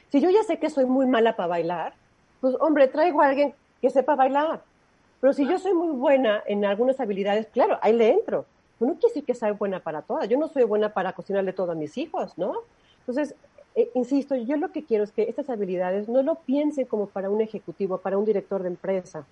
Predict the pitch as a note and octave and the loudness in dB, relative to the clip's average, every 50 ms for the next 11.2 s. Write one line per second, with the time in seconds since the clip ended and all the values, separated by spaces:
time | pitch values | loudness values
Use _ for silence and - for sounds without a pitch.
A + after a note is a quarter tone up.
0 | _ _ _ _ _ - G3 G#3 A3+ A#3+ B3 D#4 C#4+ C#4 A3+ - A3+ A3+ A3+ G#3+ | _ _ _ _ _ -6 -4 0 0 0 0 -2 -4 -4 0 0 0 0 0 -2
1 | G#3+ - - F3+ - - E3+ - G3+ G3+ G3+ G3 G3+ F#3+ - - F3 - A3+ A#3 | -6 -10 -14 -12 -12 -12 -8 -6 -4 -4 -4 -4 -6 -10 -10 -8 -4 -2 -2 -2
2 | A3+ G3+ F#3+ F3+ F3 F3 E3+ E3 D#3+ D#3 D#3 D#3 - D#3+ D3+ - E3+ D#3+ D3 - | -2 -2 -4 -4 -6 -6 -6 -6 -8 -8 -10 -10 -12 -14 -10 -6 -6 -6 -6 -8
3 | _ _ _ _ _ _ _ _ _ _ _ - B3 A3+ A#3 A3+ A3 G#3+ G#3+ - | _ _ _ _ _ _ _ _ _ _ _ -4 -4 -2 -2 0 -2 -2 -2 0
4 | C4+ C4 B3+ C4 C4 A#3 A#3+ A#3 A3 G3+ G3+ E3+ D3 C#3 - - F#3+ F#3+ - - | -2 -2 0 -2 -4 -2 -2 -4 -4 -6 -6 -8 -8 -8 -8 -8 -6 -6 -6 -6
5 | - F#3 E3+ - - F#3+ F#3+ - D#3+ D3 - _ - F3 F3 D#3+ - F3+ - - | -6 -8 -6 -6 -8 -8 -8 -8 -10 -12 -10 _ -8 -6 -6 -6 -8 -8 -10 -10
6 | D#3+ E3 F3+ G3 G3+ F3+ - - G3+ G3 G3 F#3+ - G#3+ G3+ - G3 F#3+ F#3+ F#3+ | -8 -4 -4 -4 -4 -4 -6 -6 -6 -6 -6 -6 -6 -8 -6 -6 -6 -6 -6 -4
7 | G3+ G#3 G3+ A#3+ C4+ C#4 C#4+ - - _ _ _ _ _ _ _ - G#3+ G3+ G3+ | -4 -2 0 0 0 -2 -2 -6 -8 _ _ _ _ _ _ _ -2 0 0 0
8 | - G3+ G3 G3 - G3+ G3 F#3+ G3+ G#3+ G3+ G#3 G#3 A#3 G#3+ G#3 G#3 G#3 F#3+ F#3+ | 0 -2 -2 -2 -2 -2 -2 -2 -2 -2 -2 -2 0 2 2 2 2 0 -2 -2
9 | - - F3+ F3 F#3 F#3+ - A3+ G3+ G3 G#3 G3+ G3 G#3 G3+ F#3+ F#3 F3 - A3+ | -2 -2 -2 -2 -2 -2 0 0 0 0 0 0 2 2 2 2 2 0 0 0
10 | A#3 G3+ F3 - - F#3 F#3+ F#3+ - - F#3 F3+ E3+ F3 F#3 F#3+ - B3+ C4 B3+ | 0 0 -2 -4 -6 -8 -8 -8 -6 -8 -10 -8 -6 -6 -6 -4 -2 -2 -2 -2
11 | G#3 G3 A#3+ E4 | -2 -2 -4 -6